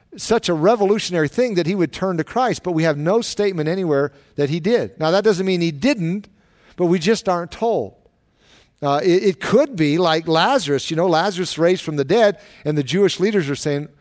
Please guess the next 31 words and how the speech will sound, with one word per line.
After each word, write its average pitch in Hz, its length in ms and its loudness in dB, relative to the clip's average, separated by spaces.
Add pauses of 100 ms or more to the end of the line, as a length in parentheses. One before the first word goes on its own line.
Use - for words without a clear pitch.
(240)
"We 156 60 -6
gotta 165 220 -2
find 151 260 -4
a 143 40 0
way 143 120 2
to 139 60 0
kill 151 200 -4
Lazarus 143 480 -4
again, 98 360 -10 (760)
'cause 143 220 -2
he's 147 180 -4
just 175 240 -2
causing 156 340 -2
too 170 140 -6
many 160 180 -2
people 147 400 -2
to, 147 220 -10
you 160 100 -6
know, 127 160 -2
to 120 140 -8
turn 151 240 -8
to 127 80 -2
the 120 60 -4
Lord." 143 440 -2 (400)
So 160 280 2
it's 165 120 2
possible 160 520 -2
that 143 160 0
he 139 80 -2
just 139 220 -4
said, 135 440 -2